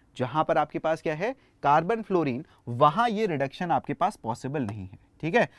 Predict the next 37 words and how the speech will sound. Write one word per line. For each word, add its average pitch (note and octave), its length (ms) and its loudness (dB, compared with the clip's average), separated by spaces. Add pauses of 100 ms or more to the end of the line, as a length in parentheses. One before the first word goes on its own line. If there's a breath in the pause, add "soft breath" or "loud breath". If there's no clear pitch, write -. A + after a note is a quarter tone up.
(140 loud breath)
अगर F3+ 200 2
मैं F#3 120 0
बोल E3 160 0
रहा E3 100 2
हूँ E3 80 -2
कि E3+ 100 -4
यार E3+ 120 2
मेरे D3+ 200 -4
पास D3+ 280 0
सी D3+ 240 -6
एस D#3+ 120 -4
थ्री F#3 260 -6
सी D3 400 -8
एच D3 280 -8
टू E3 140 -4 (100)
एफ़ D3+ 280 0
है - 80 -12 (840 soft breath)
और G3+ 160 4
इसको - 320 -2
अगर G3 200 0
मैं G3 160 0
रिड्यूस D3 420 0
करना D3 280 -2
चाहूँ C#3+ 340 -2
using C#3+ 380 -2
Z A#2 220 -2
N C#3 180 -2
H - 140 -16
C C#3+ 180 -6
L, G2 80 -8 (460 soft breath)
तो G3+ 60 -4
ये G3+ 220 2
मेरे F3 180 -2
पास D3+ 260 -2
रिएक्शन A#2+ 520 -6
नहीं B2 240 -6
होगी। - 260 -18